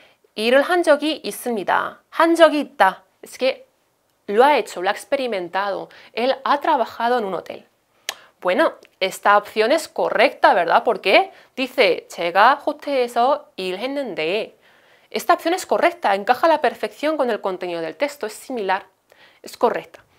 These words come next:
Eh, la opción correcta para este ejercicio va a ser la número uno,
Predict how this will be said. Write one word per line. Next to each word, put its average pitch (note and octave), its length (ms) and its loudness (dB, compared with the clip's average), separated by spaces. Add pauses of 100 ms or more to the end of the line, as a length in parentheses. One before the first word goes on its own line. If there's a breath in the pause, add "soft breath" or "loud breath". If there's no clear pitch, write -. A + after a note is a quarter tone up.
(1300 soft breath)
Eh, A#3 640 6
la G#3+ 320 8
opción C#4+ 400 4
correcta C4 400 6
para F3+ 200 4
este F3+ 500 -2
ejercicio A#3+ 400 -6
va B3 80 -4
a - 20 -14
ser C4 140 -4
la A#3+ 80 -4
número B3 340 0
uno, E3 300 -4